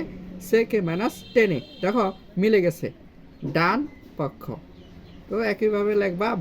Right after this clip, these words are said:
বাম পক্ষ সমান ডান পক্ষ প্রমাণিত। ঠিক আছে? তো এইভাবে সহজে তুমি অঙ্কটি করে নিতে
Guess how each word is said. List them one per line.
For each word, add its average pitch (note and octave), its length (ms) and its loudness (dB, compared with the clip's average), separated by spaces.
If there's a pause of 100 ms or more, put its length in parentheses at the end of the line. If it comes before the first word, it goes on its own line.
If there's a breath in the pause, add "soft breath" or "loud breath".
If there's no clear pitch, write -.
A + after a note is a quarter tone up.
(100)
বাম E3+ 320 2 (840)
পক্ষ - 360 -4 (1200)
সমান F3 440 -2 (1040)
ডান D#3 260 0 (180)
পক্ষ D#3+ 320 -4 (1500)
প্রমাণিত। F#3 1120 -2 (540)
ঠিক A#3 200 -2
আছে? F3 160 0 (320)
তো A#3 60 2 (240)
এইভাবে A#3 300 2 (120)
সহজে G#3+ 340 0 (100)
তুমি F#3 240 -4
অঙ্কটি F#3 380 -2 (480)
করে A3+ 220 2
নিতে F3+ 180 -2